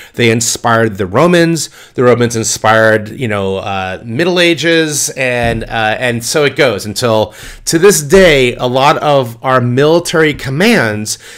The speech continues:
can trace their roots back to, like, you know, parade rest, uh, tr-, you know, it's our, they, they trace themselves back to Rome and back to Sparta.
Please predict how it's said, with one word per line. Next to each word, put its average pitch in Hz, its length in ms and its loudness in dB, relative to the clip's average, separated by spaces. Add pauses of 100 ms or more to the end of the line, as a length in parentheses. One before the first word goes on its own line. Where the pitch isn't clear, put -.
(120)
can 143 160 -2
trace 165 400 0
their 160 200 0
roots 151 360 0
back 113 480 -2
to, 127 300 -6
like, 113 240 -6
you 101 80 -8
know, 95 60 -12
parade 117 440 -4
rest, 101 420 -6
uh, 113 200 -14
tr-, - 160 -14
you 110 80 -8
know, 98 180 -8 (260)
it's - 140 -6
our, 135 100 2
they, 135 160 -4 (200)
they 147 100 -4
trace 180 540 -2
themselves 156 380 -2
back 135 340 -6
to 185 120 -10
Rome 151 680 0 (320)
and 131 400 -8
back 143 300 -4
to - 100 -10
Sparta. - 680 -6